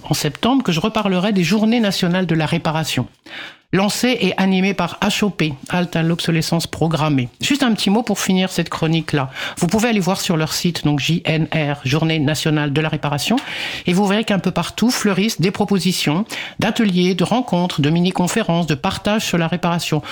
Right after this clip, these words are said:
Bon, d'ailleurs, pas que la réparation des ordinateurs, hein, c'est aussi, euh, les vélos, les machines, les outils, les tissus, tellement de choses.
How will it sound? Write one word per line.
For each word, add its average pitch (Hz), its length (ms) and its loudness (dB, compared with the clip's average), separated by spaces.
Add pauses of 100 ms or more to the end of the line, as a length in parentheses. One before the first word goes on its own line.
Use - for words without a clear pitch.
(200)
Bon, 156 180 0
d'ailleurs, 165 280 0
pas 202 180 -2
que 202 100 -2
la 143 140 2
réparation 139 440 0
des 143 140 2
ordinateurs, 135 640 0
hein, 143 40 0
c'est - 160 -2
aussi, 139 360 0
euh, 120 80 0 (260)
les 139 120 2
vélos, 147 480 2
les 139 100 2
machines, 156 500 0
les 127 160 2
outils, 139 360 0
les 135 120 0
tissus, 135 400 0
tellement 139 300 0
de 120 80 -4
choses. 95 240 -4